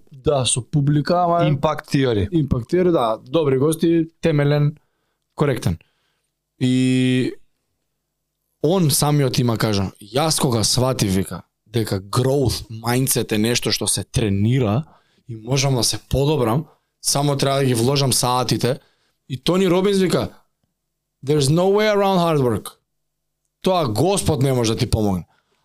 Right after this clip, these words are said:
Speaker 1: Ама сваќањето дека може све да направиш, можеш секој да станеш, вика, биохемијата на мозокот може да си ја
Speaker 2: Да,
Speaker 1: смениш,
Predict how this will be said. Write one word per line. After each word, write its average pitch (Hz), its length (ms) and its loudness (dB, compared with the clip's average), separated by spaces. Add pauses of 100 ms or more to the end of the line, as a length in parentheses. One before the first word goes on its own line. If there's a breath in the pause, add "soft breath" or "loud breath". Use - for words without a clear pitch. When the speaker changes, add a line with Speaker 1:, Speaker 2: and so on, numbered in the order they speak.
(160)
Speaker 1:
Ама 123 280 0
сваќањето 170 840 -2
дека 135 240 0
може 156 460 0
све - 480 0
да 185 120 0
направиш, 160 440 0
можеш 175 200 0
секој 123 320 -4
да 127 100 -4
станеш, 160 320 0
вика, 175 140 -2
биохемијата 139 880 -2
на 113 120 -12
мозокот 117 380 -8
може 120 220 -2
да 123 40 -2
си 143 100 0
ја 139 40 -2
Speaker 2:
Да, - 40 0
Speaker 1:
смениш, 170 360 0